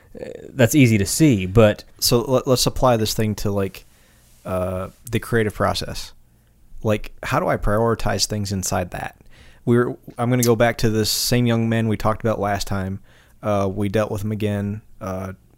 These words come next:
Speaker 2: l-, yesterday, and, um, and, and we're really working with him on trying to establish these priorities in what he's doing. And, and, and it's not,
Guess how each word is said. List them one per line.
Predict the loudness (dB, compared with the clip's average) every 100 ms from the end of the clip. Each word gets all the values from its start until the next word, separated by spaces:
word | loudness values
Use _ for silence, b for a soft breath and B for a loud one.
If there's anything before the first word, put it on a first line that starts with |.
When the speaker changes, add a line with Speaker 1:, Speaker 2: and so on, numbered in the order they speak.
| -10
Speaker 2:
l-, | -6
yesterday, | 0 0 0 -4 -6 -8 _ -8
and, | -2 0 0 0
um, | -2 -4 -8 -14 b b b b b -6
and, | -2 -2 -2
and | -2 0
we're | 4
really | 6 6 4 2
working | 2 0 0 -4
with | -4 -2
him | -2 -4 -8 _ _ _
on | -6 -4 -4
trying | -4 -2 -2
to | -4 -4
establish | -2 2 2 2 -2
these | -4
priorities | -2 2 6 6 4 -2 -4 -4 -6
in | -2 2
what | 2
he's | 0
doing. | 0 2 2 2
And, | -2 -6 B B B
and, | 0 2
and | 2
it's | 2 2
not, | 2 2 2 -2